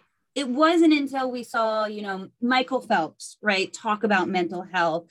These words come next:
and go out publicly and, you know, express and share his own life experience. And this is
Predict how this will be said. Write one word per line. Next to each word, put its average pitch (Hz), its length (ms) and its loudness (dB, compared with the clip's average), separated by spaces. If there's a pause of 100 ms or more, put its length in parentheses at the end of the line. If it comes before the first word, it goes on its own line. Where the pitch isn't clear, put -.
(260)
and 190 340 0
go 214 140 0
out 202 240 0
publicly 175 920 0
and, 170 460 -2
you 180 100 -4
know, 175 200 4
express 180 840 -2
and 175 220 -2
share 180 640 -2 (240)
his 240 200 0
own 214 240 4
life 180 240 0
experience. 165 640 2
And 196 140 -4
this 254 160 0
is 226 280 -2